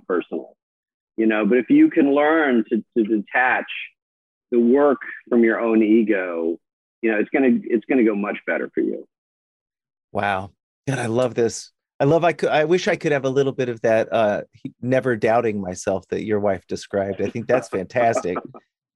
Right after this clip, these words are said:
Speaker 1: It's,
Speaker 2: Um,
Speaker 1: it's not that I haven't gone through phases
Speaker 2: <laughs>
Speaker 1: of, with more doubt in it, but, but, um, but no, I just get excited. I get excited about the work, you know, and, and, you know, I,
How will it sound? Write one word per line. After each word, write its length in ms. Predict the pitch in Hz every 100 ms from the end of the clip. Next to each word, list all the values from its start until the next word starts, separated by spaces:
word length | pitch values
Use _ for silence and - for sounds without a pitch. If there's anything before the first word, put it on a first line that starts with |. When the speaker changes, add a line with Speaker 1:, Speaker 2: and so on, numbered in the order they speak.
| _ _ _ _ _
Speaker 1:
It's, 160 | - 170
Speaker 2:
Um, 320 | 165 175 202
Speaker 1:
it's 200 | 208 -
not 120 | 220 190
that 100 | 165
I 80 |
haven't 420 | 160 165 160 160 123
gone 240 | 135 131
through 200 | 135 120
phases 520 | 127 123 117 123 107 - -
Speaker 2:
<laughs> 140 | -
Speaker 1:
of, 160 | 131 123 - - -
with 200 | - 143
more 320 | 131 156 170 151
doubt 360 | 151 151 156
in 180 | 151 160
it, 160 | 190 143
but, 220 | 123 131 -
but, 320 | - 117 110 -
um, 500 | 113 104 101 98 98 - _ _ _ _ _ _ _ -
but 80 | 123
no, 260 | 131 131 175
I 80 |
just 180 | 208 240
get 120 | 247
excited. 580 | 226 - 135 170 180 80
I 100 | 98
get 160 | 139 143
excited 460 | 139 143 135 135
about 180 | 123 117
the 80 | 120
work, 380 | 107 120 - - -
you 100 | 95
know, 400 | 92 95 107 104
and, 180 | 98 - _
and, 500 | 95 95 95 95 87 _ _ _ _ _ _ -
you 80 |
know, 260 | 120 98 98
I, 160 | 104